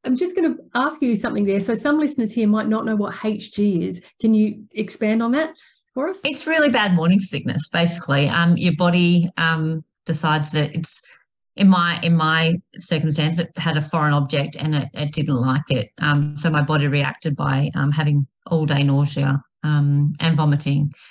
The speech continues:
Speaker 2: um, right up until twenty-four weeks. And with none of my other, pre-, I had morning sickness, but that was till about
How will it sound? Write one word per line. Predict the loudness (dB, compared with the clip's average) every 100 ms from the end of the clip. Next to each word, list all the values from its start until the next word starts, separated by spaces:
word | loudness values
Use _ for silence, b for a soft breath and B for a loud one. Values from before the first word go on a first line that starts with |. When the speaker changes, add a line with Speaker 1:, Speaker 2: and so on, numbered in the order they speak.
| B B -6
Speaker 2:
um, | 0 2 2
right | 2 0
up | 0
until | -2 0 2 0 -2 _ -6
twenty-four | 0 0 2 0
weeks. | 0 -4 -8
And | 0 2 4 0 B B B -6
with | 2
none | 4 4 2
of | 0 0
my | 0 0
other, | -2
pre-, | -2 -2
I | 0
had | 0
morning | 0 0
sickness, | -2 -4 -4 -6
but | -6 -4
that | -2
was | -2
till | -4 -2 -2
about | 0 -4